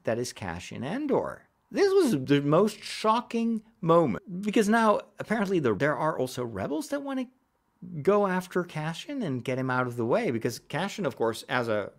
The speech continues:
mercenary, is now a liability. Who can tell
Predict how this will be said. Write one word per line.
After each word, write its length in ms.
mercenary, 800
is 140
now 200
a 20
liability. 760
Who 140
can 180
tell 540